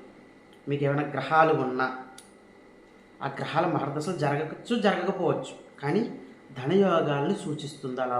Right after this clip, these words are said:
ఉండడము. అందుకే ఇప్పుడు మీరు వెంటనే జాతి చక్రం తీయండి, శని నుంచి ధనస్థానంలో ఏమైనా గ్రహాలు ఉన్నాయేమో చూసుకోండి.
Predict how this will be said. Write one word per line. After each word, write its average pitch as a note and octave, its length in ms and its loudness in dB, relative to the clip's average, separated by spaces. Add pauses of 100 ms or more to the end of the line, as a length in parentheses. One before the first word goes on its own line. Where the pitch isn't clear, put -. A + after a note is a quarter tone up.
ఉండడము. A#2 460 -4 (1120)
అందుకే B2 220 -8
ఇప్పుడు D3 200 -2
మీరు C#3 200 0
వెంటనే C#3 360 -6
జాతి C#3+ 220 4
చక్రం C#3+ 260 -2 (160)
తీయండి, D3 340 2 (640)
శని D3+ 260 4
నుంచి F#3 240 0
ధనస్థానంలో E3 540 2
ఏమైనా D#3 220 2
గ్రహాలు D3 280 4
ఉన్నాయేమో C#3+ 300 2
చూసుకోండి. A#2+ 340 -8